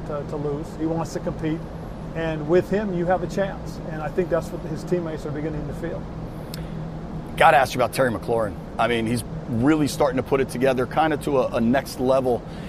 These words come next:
Speaker 2: How do you view his game now as, as a real wide receiver one in this league?
Speaker 1: Well, I think he's continuing to ascend and get better. Um, he is a playmaker. He understands it.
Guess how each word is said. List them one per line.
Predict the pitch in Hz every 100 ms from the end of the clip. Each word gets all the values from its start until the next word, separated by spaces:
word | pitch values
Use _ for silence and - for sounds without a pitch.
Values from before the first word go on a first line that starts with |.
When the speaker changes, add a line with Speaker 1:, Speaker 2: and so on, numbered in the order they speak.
| -
Speaker 2:
How | 151 214
do |
you | 226 233
view | 170 139 196
his | 139 160 180 123
game | 147 175 160
now | 139 135 127
as, | 123 -
as | 135 117 - - - -
a | 123
real | 113 143 156 151
wide | 123 131 143
receiver | - 143
one | 120 123 135
in |
this | 110 -
league? | 110 90 - -
Speaker 1:
Well, | 190
I | 202
think | 226 277 220
he's | 180 208 - - -
continuing | - 175 190 190 175
to | 160
ascend | 160 180 175
and | 175
get | 156 147
better. | 147 147 170 165 - 160 160 -
Um, | 156 151 151 151 165 - -
he |
is | 170 151
a |
playmaker. | - 180 165 165 160 180 - 160
He | 170
understands | 160 151 - 165 170 175
it. | 196